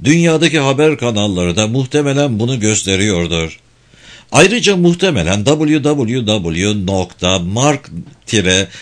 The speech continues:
watney'nin tire ölümünü tire izleyin nokta com diye bir site de vardır.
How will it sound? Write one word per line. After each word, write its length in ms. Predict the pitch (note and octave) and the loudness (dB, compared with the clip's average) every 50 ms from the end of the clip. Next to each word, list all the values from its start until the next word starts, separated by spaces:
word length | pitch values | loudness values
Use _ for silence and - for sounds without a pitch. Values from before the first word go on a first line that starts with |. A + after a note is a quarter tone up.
| - | -14
watney'nin 760 | - G2+ B2 E3 F#3 F3+ - - F#2+ G2 F#2+ G#2 A#2+ B2 B2 - - - - - - - - - _ _ _ - _ _ _ | -6 0 2 2 2 2 -2 -4 -4 -2 0 0 0 -2 -2 -6 -10 -16 -20 -20 -20 -20 -20 -20 _ _ _ -20 _ _ _
tire 400 | - B2 A2+ G2 G2 G#2+ A2+ - - | 0 2 2 4 4 2 2 0 2
ölümünü 680 | C#3 C#3 C#3+ D3+ D3+ C#3+ D3+ D#3 C#3+ D#3+ D#3+ C#3+ E2 C2 D#2+ - _ - | 2 4 4 4 4 2 2 2 2 2 0 0 -2 -8 -14 -20 _ -4
tire 340 | - B2 A2 G2 G#2+ A#2+ G#2+ - | -2 0 2 2 2 2 0 2
izleyin 680 | D3+ D3+ C#3+ C3 C3 D3 D#3 D3+ D3 D3 C#3 C3+ A#2 | 2 2 2 2 2 2 2 2 2 2 0 -2 -2
nokta 420 | A#2 B2 B2+ A#2+ - - B2+ B2+ - - - | 0 0 -2 -2 -2 -4 -4 -4 -4 -2 -2
com 300 | C#3 D3+ D3 C3 G2+ F2+ | 0 0 0 0 -2 0
diye 200 | G#2 A2+ A2 G#2 | 0 0 0 0
bir 120 | B2+ B2+ | -2 -2
site 360 | A#2 G#2+ - G#2+ A2+ C3 B2 G2 | -2 -2 -4 -4 -2 -4 -2 -2
de 100 | F#2+ F#2 | -2 0
vardır. 580 | F2+ F2+ F2+ F2+ E2+ D#2 F2 F2 F2 F2 - | 0 0 0 0 0 -2 -2 -2 -2 -4 -8